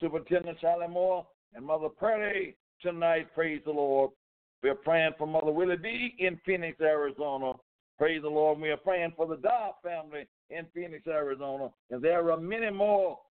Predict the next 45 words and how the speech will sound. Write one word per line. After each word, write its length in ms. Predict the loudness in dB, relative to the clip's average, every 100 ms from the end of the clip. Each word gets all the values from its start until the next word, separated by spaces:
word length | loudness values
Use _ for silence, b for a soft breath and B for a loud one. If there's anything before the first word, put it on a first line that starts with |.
| -6
praise 220 | -4 -4
the 60 |
Lord, 280 | -4 -2 -2 0
right 300 | 0 0 -4
here 380 | -8 -4 -2 -4 -8 _ -10
in 200 | -10 -6
the 80 | -6 -4
city 420 | -4 -2 -4 -6 0
of 180 | 0
Los 300 | 2 -2 -2 -4 -6 -6
Angeles. 480 | -4 -6 -4 -2 -4 -6 _ _
We 160 | -2
are 120 | 0 0
praying 440 | 0 2 2 0
for 100 | -4
you 160 | -4 -2
tonight. 400 | -2 2 2 0 -8 -6
We 140 | -2
want 240 | 0 -2 0
you 100 | -4
to 120 | -2
know 260 | 0 0 2
that 180 | 0 0
the 80 | -2
Lord 380 | 0 4 4 2
is 80 | -4 _
able. 560 | -4 -4 -6 -12 -12 -14 _ _ _ -2
Amen. 560 | 2 2 2 4 2 0
And 160 | -2 0
we 120 | 0
want 180 | 2 2
to 60 | 2
let 180 | 0
you 80 | -2
know, 180 | 0 2
amen, 560 | 2 0 0 2 0 -2 _ _
that 120 | -2
he 200 | -2 -4
knows 760 | -4 0 2 2 0 -2 -6 -8 -6
what 160 | -8 -6
you 160 | -2 0
are 100 | -2
going 400 | -2 -2 -2 -4
through 180 | -4 -2
with. 220 | -2 -6